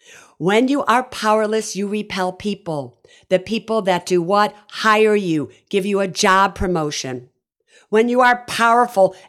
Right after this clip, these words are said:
everybody wants to hire you. What renders you the most powerless is debt. If you really want to become the powerful people you were all meant to be,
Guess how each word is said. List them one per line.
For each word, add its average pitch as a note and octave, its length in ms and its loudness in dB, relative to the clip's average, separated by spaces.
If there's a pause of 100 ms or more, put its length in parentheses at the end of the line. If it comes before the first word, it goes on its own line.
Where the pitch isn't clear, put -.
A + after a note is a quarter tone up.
everybody B3 760 4
wants F#3+ 400 2
to F#3 140 0
hire F3+ 460 2
you. D3+ 540 0 (840)
What G3 460 0
renders A3+ 500 -2
you A#3 100 -2
the G#3+ 120 -4
most G3+ 420 -6
powerless A3 960 -8 (180)
is F#3 320 -4 (380)
debt. D3 540 -6 (760)
If - 80 -14
you D#3 140 -2
really G3 420 -2
want G3+ 340 -4
to G#3 60 -4
become G3 760 -6 (880)
the C3 120 -6
powerful F#3 680 -2
people G#3 500 -8
you D3+ 140 -4
were D3+ 180 -10
all E3+ 280 0
meant F3 360 -6
to F#3 120 -6
be, C#3 480 -6